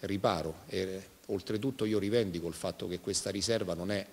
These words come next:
frutto di una lotta della sinistra contro la destra. Questa riserva viene istituita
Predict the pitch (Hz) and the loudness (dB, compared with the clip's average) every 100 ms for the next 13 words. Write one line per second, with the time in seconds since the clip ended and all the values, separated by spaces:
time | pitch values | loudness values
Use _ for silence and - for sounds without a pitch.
0 | - - - - - - - 92 92 - | -18 -20 -20 -20 -20 -18 -4 -2 -2 -2
1 | 90 85 85 87 87 87 110 113 - 95 | -2 -2 -2 -2 0 4 6 4 2 -2
2 | 92 92 - 98 104 - 95 92 90 92 | 0 0 0 0 0 0 -2 -2 -2 -2
3 | 92 87 76 - 82 78 - 92 - 92 | 0 -2 -2 -4 -6 -8 -8 -6 -4 -2
4 | 90 110 95 90 90 87 - 95 104 101 | -2 0 0 -2 0 -2 -2 -4 -2 -2
5 | 92 87 | -2 -4